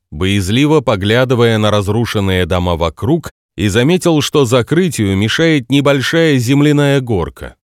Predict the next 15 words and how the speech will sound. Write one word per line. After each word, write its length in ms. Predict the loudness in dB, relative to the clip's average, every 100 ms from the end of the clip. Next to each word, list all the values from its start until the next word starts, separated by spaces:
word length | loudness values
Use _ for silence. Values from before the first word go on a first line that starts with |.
| _ _ _ -10
Минут 640 | -2 2 4 2 0 -4
десять 560 | -2 2 2 0 -4 -2
он 180 | -2 -4
вгрызался 800 | -4 -2 -2 0 0 0 0 0
ногтями 600 | 0 -4 -4 -2 0 0
во 180 | 0 0
влажные 640 | 2 2 0 0 0 0
комки 480 | 0 -2 -2 -2 -4
почвы 800 | -4 -2 -2 -2 -2 0 0 0
и 260 | -2 -2 0
в 140 | 0
итоге 340 | 0 0 2
откопал 600 | 2 0 0 0 0 0 0
нужный 480 | -4 -6 -8 -8
край. 420 | -10 -10 -10 -12